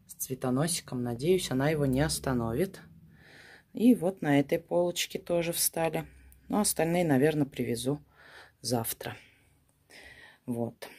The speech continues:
Что-то ещё хотела поделать с орхидейками. Ну, в общем, не знаю, как вам показать. Смотрится всё это дело очень нравятся мне эти стоечки,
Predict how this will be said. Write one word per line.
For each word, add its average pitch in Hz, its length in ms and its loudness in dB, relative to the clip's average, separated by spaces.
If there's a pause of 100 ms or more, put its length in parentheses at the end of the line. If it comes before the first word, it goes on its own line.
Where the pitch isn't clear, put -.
(800)
Что-то 185 240 4
ещё 160 240 6
хотела 139 420 6
поделать 175 540 4
с - 80 -2
орхидейками. 170 840 4 (640)
Ну, 196 300 4
в 170 60 8
общем, 165 460 4
не 165 120 4
знаю, 156 240 8
как 139 240 -4
вам 143 100 2
показать. 156 600 6 (360)
Смотрится - 640 0
всё - 220 4
это 156 200 0
дело 175 340 6 (840)
очень 160 300 6
нравятся 147 480 10
мне 143 200 10
эти 139 280 6 (1200)
стоечки, 208 840 8